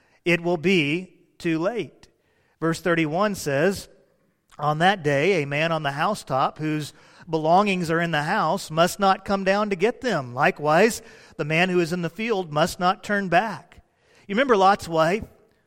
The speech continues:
"Whoever tries to make his life secure will lose it, and whoever loses his life will preserve it.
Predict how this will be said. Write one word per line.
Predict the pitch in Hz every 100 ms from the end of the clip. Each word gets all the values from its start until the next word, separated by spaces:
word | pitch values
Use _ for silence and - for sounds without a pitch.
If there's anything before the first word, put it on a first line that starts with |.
| -
"Whoever | 151 165 160
tries | - 160 175 175
to | 151
make | 151 170
his | 165 139
life | 156 165
secure | - 151 - 214 190 175 170 - _ _
will | 175 180
lose | 196 233 160
it, | 123 - _ _ _ -
and | 123
whoever | 143 160 147
loses | 165 180 175 165
his | 143
life | 151 160 196 - - _ _
will | - 160
preserve | 190 143 185 269
it. | 185 110